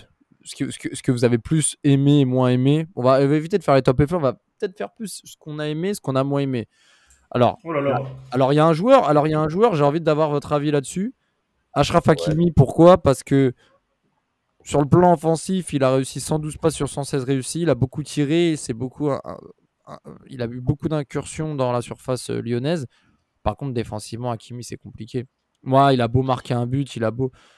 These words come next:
Speaker 1: moi, Hakimi, c'est un mec, j'ai vraiment du mal avec ça. Si Lyon a joué trente-deux ballons dans la surface parisienne, euh, dimanche soir, soit autant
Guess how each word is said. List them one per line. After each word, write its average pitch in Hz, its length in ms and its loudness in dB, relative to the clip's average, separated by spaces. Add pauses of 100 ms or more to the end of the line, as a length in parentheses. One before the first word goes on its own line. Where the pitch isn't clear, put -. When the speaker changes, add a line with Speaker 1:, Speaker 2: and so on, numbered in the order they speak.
(240)
Speaker 1:
moi, 139 320 6
Hakimi, 135 500 -2
c'est - 160 -8
un 107 140 -6
mec, 127 360 -4
j'ai 104 160 -12
vraiment 123 300 -6
du 117 160 -12
mal 127 180 0
avec 113 240 -2
ça. 147 280 4 (220)
Si 175 460 0 (400)
Lyon 156 360 2
a 127 100 2
joué 123 180 -2
trente-deux 156 400 -2
ballons 156 320 2
dans 139 120 0
la 120 100 0
surface - 380 -8
parisienne, 139 640 0 (420)
euh, 65 880 -10
dimanche 135 440 -2
soir, 180 280 6
soit 139 220 0
autant 160 400 -2